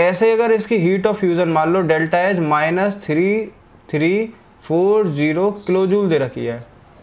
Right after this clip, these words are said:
ठीक है, per mole। तो अगर आप एक mole को जलाने के लिए इतनी heat use करते हैं, ठीक है, तो ये बिल्कुल change नहीं होगी, ना तो थ्री थ्री फ़ोर फ़ाइव होगी, ना तो थ्री थ्री फ़ोर वन होगी, Clear हो गई, ना तो थ्री थ्री थ्री फ़ाइव होगी, ना थ्री थ्री थ्री नाइन होगी, आगे पीछे नहीं होगी।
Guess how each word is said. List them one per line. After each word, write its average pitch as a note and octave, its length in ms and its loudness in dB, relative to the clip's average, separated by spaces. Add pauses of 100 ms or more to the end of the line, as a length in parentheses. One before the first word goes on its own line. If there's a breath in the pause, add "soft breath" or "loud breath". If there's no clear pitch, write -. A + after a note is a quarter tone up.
(1200 loud breath)
ठीक D#3 160 -2
है, A3 60 2 (120)
per F#3 200 2
mole। B2+ 340 0
तो E3+ 60 0
अगर G3+ 220 2
आप A3+ 300 0
एक G#3+ 220 4
mole G3 280 2
को G#3 140 2
जलाने F3+ 440 4
के F#3 120 0
लिए F#3 280 0 (160)
इतनी G3 260 0
heat F3+ 260 2
use F3 200 -2
करते B2+ 280 -2
हैं, B2 140 -6
ठीक E3 160 -2
है, A3+ 120 -4 (720 loud breath)
तो G#3 80 2
ये G#3 240 2
बिल्कुल A3 300 0
change G#3+ 280 4
नहीं G#3 160 2
होगी, C#3+ 260 2
ना D#3 140 2
तो G3 160 0
थ्री F#3 280 0
थ्री F#3+ 240 0
फ़ोर F#3+ 380 0
फ़ाइव E3+ 340 0
होगी, F#3 280 2
ना F3+ 100 2
तो F3 140 -4
थ्री F3 240 0
थ्री F#3 180 2
फ़ोर F3 240 0
वन F3+ 220 0
होगी, F3 260 0
Clear F#3 340 0
हो G3 80 2
गई, G#3+ 140 2
ना E3 140 0
तो F3 120 -2
थ्री E3+ 240 0
थ्री F3+ 200 2
थ्री F3 220 0
फ़ाइव F3+ 240 0
होगी, F3 240 0
ना F3 120 -2
थ्री D#3+ 200 -4
थ्री F3 220 -2
थ्री D3 200 0
नाइन C3+ 220 0
होगी, B2 200 -2
आगे D3 240 0
पीछे E3 240 -4
नहीं C#3+ 200 -2
होगी। A#2 280 -4